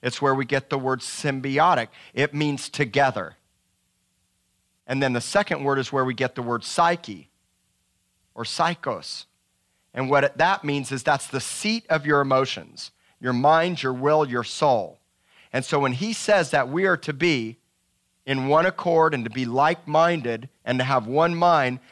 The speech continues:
the premise is, is that my opinions, my feelings, my thoughts, my interests, the idea of us being of the same public party has to take place.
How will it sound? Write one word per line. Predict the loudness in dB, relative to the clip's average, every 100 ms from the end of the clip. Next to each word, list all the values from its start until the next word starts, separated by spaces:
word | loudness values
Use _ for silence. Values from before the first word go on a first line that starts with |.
| _
the | -4 -4
premise | 0 0 0 -4
is, | -6 -6
is | -2
that | 0 2
my | 0
opinions, | -2 -6 -6 -4 -6 -2
my | -2
feelings, | -2 -4 -2 -2 -4
my | -6 -6
thoughts, | 2 2 2 0
my | -4 -2
interests, | -4 -6 -4 -2 -2 -4 -16 _ _ _ _ _ _ _ _ _
the | 0
idea | 2 0 0 2 2
of | 2
us | 2 2 -4
being | -2 0 0 0
of | 0 0
the | -2
same | -4 -2 0 0 -2 -8 _ _ _
public | 0 0 2 0 0 _
party | 0 2 2 0 -8 -14 _ _ _ _ _ _ _ _ _ _ _ _ _ _ _ _
has | -4 -4 -4
to | -8
take | -6 -6
place. | -6 -8 -10 -20